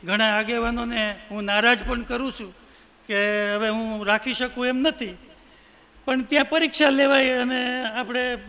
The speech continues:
એડમિશનનો પ્રોસેસ છે. તો સેવક ધુણિયા ગામના પણ ઘણા બધા વિદ્યાર્થીઓ, બે ત્રણ વિદ્યાર્થીઓ તો આવી ગયા already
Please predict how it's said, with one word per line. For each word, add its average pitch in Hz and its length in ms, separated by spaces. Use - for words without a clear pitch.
એડમિશનનો 247 720
પ્રોસેસ 226 480
છે. 277 320
તો 240 100
સેવક 247 300
ધુણિયા 269 320
ગામના 269 380
પણ 285 200
ઘણા 240 240
બધા 262 200
વિદ્યાર્થીઓ, 226 720
બે 220 120
ત્રણ 220 220
વિદ્યાર્થીઓ 240 440
તો 226 100
આવી 220 220
ગયા 202 200
already 185 460